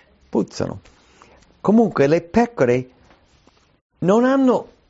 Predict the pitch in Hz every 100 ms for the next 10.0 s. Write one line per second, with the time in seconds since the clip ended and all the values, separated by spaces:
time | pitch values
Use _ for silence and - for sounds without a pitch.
0 | _ _ _ _ _ _ _ _ 156 156
1 | 175 - 180 175 160 - 160 135 131 135
2 | 127 165 151 113 98 - 95 95 _ _
3 | _ _ _ _ _ _ _ - 127 139
4 | 139 135 127 123 156 165 127 - 87 _
5 | _ _ _ _ _ _ _ _ _ _
6 | _ _ _ _ _ _ _ _ _ _
7 | _ _ _ _ _ _ 156 208 220 214
8 | 226 220 214 185 160 220 190 - - 127
9 | 147 151 151 147 - 151 180 - 95